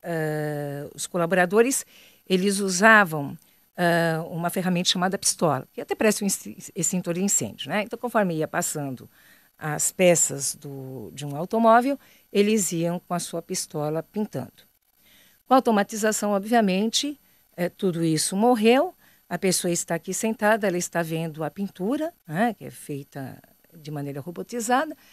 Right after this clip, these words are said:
Se ela percebe uma variação na cor, ela de imediato,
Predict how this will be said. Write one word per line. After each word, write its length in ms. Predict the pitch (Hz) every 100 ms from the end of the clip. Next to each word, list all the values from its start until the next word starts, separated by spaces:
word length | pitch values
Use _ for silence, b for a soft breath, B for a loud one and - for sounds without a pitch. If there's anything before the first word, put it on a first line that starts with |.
| b
Se 120 | -
ela 120 | 202 190
percebe 480 | 208 196 185 175
uma 120 | 170 156
variação 480 | 156 156 170 180
na 140 | 190 226
cor, 300 | - 220 254 b b b
ela 240 | 185 180
de 100 | 175
imediato, 760 | 208 208 175 175 175 196 247